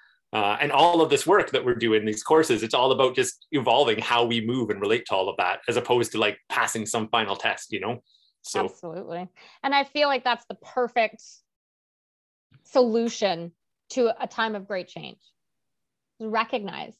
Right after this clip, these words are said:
Speaker 2: it's just that, a time of great change. And change is normal. Change is constant. Perhaps it's us and our approach to change that we're working through,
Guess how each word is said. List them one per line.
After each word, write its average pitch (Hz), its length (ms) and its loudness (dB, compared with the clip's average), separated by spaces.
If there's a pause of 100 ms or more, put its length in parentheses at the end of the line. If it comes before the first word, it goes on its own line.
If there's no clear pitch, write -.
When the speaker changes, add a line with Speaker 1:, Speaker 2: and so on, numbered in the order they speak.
(120)
Speaker 2:
it's 226 200 -8
just - 260 -14
that, 240 260 -8 (360)
a 214 60 -12
time 220 260 -6
of 208 120 -12
great 190 220 -10
change. 226 440 -16 (280)
And 220 100 -2
change 233 320 -4
is 214 120 -8
normal. 202 500 -10
Change 233 280 0
is 208 100 -10
constant. 214 580 -8 (640)
Perhaps 262 600 4 (600)
it's - 460 0 (440)
us 233 600 0 (840)
and 233 120 4
our 214 160 6
approach 392 460 0
to 208 60 -14
change 180 680 -8 (520)
that 208 320 4
we're 226 140 4
working 240 460 0
through, 160 380 -8